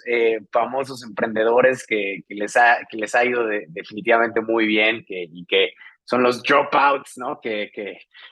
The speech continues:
que han, este, dejado grandes, eh, instituciones por, por, por, por un proyecto. Y, y efectivamente, digo, creo que son, eh, un número de personas que puedes casi, casi que contar con los dedos de una mano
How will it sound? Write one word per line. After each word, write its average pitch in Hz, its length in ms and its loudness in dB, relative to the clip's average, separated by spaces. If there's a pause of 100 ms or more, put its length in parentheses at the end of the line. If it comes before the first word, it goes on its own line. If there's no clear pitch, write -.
(140)
que 123 100 0
han, 135 280 2
este, 117 840 -2 (140)
dejado 131 440 0
grandes, 131 600 -4
eh, 117 500 -4
instituciones 123 880 -2
por, 104 600 0
por, 101 320 -4
por, 101 240 -8 (120)
por 107 160 -2
un 135 120 -4
proyecto. 135 640 2 (1300)
Y, 127 520 0
y 139 60 6
efectivamente, 147 800 -2
digo, 120 200 -10
creo 123 200 -12
que 139 100 -8
son, 127 360 -8 (380)
eh, 113 360 0
un 135 180 -4
número 139 320 0
de 117 80 2
personas 123 480 -6
que - 100 -16
puedes 131 280 2
casi, 123 240 -6
casi 123 240 -4
que - 160 -8
contar 110 380 -2
con 127 120 2
los 104 220 -2
dedos 120 320 2
de 113 80 0
una 113 180 -2
mano 110 480 -2